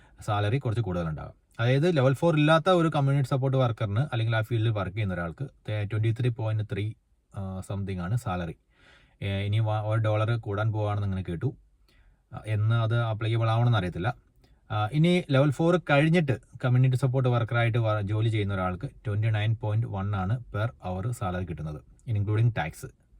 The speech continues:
അപ്പോൾ അതാണ് ആ വ്യത്യാസം. ആ, ശരിക്കും, ആ, ഒരു ലെവൽ ഫോർ കോഴ്സ് ഉണ്ടെങ്കിലും ഇല്ല, ലെവൽ ഫോർ കോഴ്സ് ഉണ്ടെങ്കിൽ ചെറിയൊരു, ആ, മീൻസ് ഒരു ബെനിഫിറ്റ് ഉണ്ടെന്ന് മാത്രം. ആ, നമുക്ക് ബെനിഫിറ്റ് ഉണ്ട്. പിന്നെ, ആ, ലെവൽ ഫോർ കോഴ്സ്,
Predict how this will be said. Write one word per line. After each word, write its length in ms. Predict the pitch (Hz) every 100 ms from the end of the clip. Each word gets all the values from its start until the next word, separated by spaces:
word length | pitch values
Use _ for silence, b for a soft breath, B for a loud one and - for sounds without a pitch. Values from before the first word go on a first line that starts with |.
| b b b b b 127
അപ്പോൾ 120 | 131
അതാണ് 140 | 139
ആ 80 | 139
വ്യത്യാസം. 420 | 127 104 104 71 - _ b b b b -
ആ, 280 | 107 104 107
ശരിക്കും, 400 | 131 135 151 147
ആ, 220 | 139 131
ഒരു 200 | 131 139
ലെവൽ 220 | 131 135
ഫോർ 220 | 123 147
കോഴ്സ് 300 | 143 147 131
ഉണ്ടെങ്കിലും 560 | 156 143 139 139 147 147
ഇല്ല, 220 | 139 135 139 135 127
ലെവൽ 200 | 127 131
ഫോർ 160 | 139 165
കോഴ്സ് 200 | 170 156
ഉണ്ടെങ്കിൽ 380 | 165 156 165 185
ചെറിയൊരു, 720 | 165 160 165 180 170 180 180
ആ, 380 | 147 143 139 139
മീൻസ് 340 | 135 139 135 143
ഒരു 60 |
ബെനിഫിറ്റ് 340 | 135 135 160 147
ഉണ്ടെന്ന് 260 | 131 139
മാത്രം. 300 | 127 92 - - - - -
ആ, 160 | 117 110
നമുക്ക് 300 | 110 117 123
ബെനിഫിറ്റ് 340 | 147 147 147
ഉണ്ട്. 200 | 147 151 190 B B B -
പിന്നെ, 260 | 139 156 -
ആ, 60 | 135 131 127 127 127 - 139
ലെവൽ 200 | 131 135
ഫോർ 220 | 143 135
കോഴ്സ്, 540 | 135 131 - 147 143